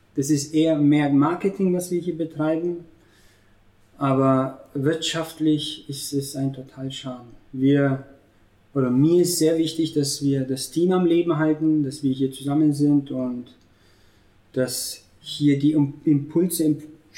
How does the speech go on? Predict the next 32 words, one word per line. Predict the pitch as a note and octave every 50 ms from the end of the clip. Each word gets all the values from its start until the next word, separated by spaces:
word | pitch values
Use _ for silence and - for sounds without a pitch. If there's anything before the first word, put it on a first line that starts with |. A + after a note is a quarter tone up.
| - - - -
Platze | - D3+ D#3 D3+ - - D#3+ D3+
stattfinden, | C#3+ - - - E3 E3+ - - - F3+ F3+ F3 F3 F3 F3 E3
dass | D3 D3 C#3 -
wir | D3+ C#3+
noch | C#3+ C#3 C#3
die | - D3
Kommunikation | C#3+ - C#3 C#3 C#3 C3+ C3+ C#3 C3+ - - D3+ D3
mit | C#3+ C3+
den | C3+ B2+ B2+
Gästen | D#3+ D#3+ - - - E3 D#3+
haben. | D3+ D#3 D3+ D3 D3 D3 C#3+ -
Das | D#3 D3 - - -
ist | - D#3 D3 - - - - _ _ - - - _ _ _ _ -
mir | C#3+ D3 D3+ D#3 D3+ D#3
in | D3+ D3 D3 D3
erster | C#3+ D3+ D3+ D3 - - D3
Linie | D3 D3+ D3+ D3 D3 C#3+ C3+ C#3
sehr, | - - - D3 C#3+
sehr | C#3 C#3+ D3 C#3
wichtig | C#3 C#3+ C#3 - - C#3+ C#3 C#3 - - - - - - - - -
und | D3 C3 C3 - C#3+
hoffe, | D3 D3 E3 D#3+
dass | D3+ C#3 C#3 -
es | C3+ C3+ -
so | D3 C3+
schnell | C3+ - C#3+ C#3 C#3
wie | C#3+ C#3
möglich | C3+ C3+ C3+ C3+ C3 C3 - -
wieder | C3+ C3 C3 B2+
rumgeht | D3 F3 F3+ E3+ E3 E3 D#3 - - - - - - - -
und | D3 C#3 B2+ B2+
wir | B2+ C#3 C#3+ C#3+ C#3+ C#3